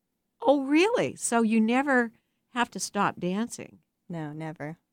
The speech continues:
Speaker 1: So, uh, and I noticed, uh, dances from Africa.
Speaker 2: Mm-hmm, mm-hmm.
Speaker 1: And, uh, just, y-, you,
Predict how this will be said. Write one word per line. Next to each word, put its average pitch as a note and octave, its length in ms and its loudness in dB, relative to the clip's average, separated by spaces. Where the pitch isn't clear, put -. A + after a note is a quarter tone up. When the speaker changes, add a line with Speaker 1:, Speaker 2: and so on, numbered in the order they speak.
Speaker 1:
So, F3+ 640 -2
uh, F#3 160 -2
and G#3 180 2
I A#3+ 80 6
noticed, A#3 440 2
uh, E3+ 220 0
dances E3 420 -4
from C#3+ 220 -14
Africa. A3 800 -4
Speaker 2:
Mm-hmm, A3+ 260 4
mm-hmm. A#3 300 4
Speaker 1:
And, D#3 540 0
uh, D3+ 440 -6
just, - 380 -6
y-, G3+ 100 -14
you, B3 260 0